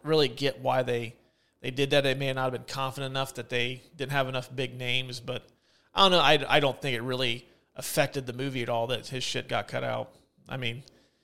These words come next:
Jeremy Piven is kind of a take it or leave it guy. He's awesome as, uh, Ari Gold in, uh, Entourage. Not a huge fan of him in anything else.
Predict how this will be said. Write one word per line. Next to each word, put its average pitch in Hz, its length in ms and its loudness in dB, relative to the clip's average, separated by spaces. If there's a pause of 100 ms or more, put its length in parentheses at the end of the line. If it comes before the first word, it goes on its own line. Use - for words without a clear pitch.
(140)
Jeremy 160 320 2
Piven 156 380 0
is 127 160 -2
kind 151 180 -4
of 139 100 -4
a 127 340 2
take 147 200 -2
it 139 60 -6
or 135 60 -6
leave 139 200 -4
it 127 80 -10
guy. 131 240 4
He's 127 220 -6
awesome 127 460 -2
as, 117 280 -6 (240)
uh, 117 320 -6 (180)
Ari 135 280 2
Gold 131 380 -4
in, 120 280 -10
uh, 117 300 -6
Entourage. 160 640 -2 (640)
Not 170 120 0
a 156 40 2
huge 156 240 0
fan 151 240 -2
of 123 40 -4
him 131 400 -4
in 127 120 -8
anything 127 400 -12
else. 120 420 -10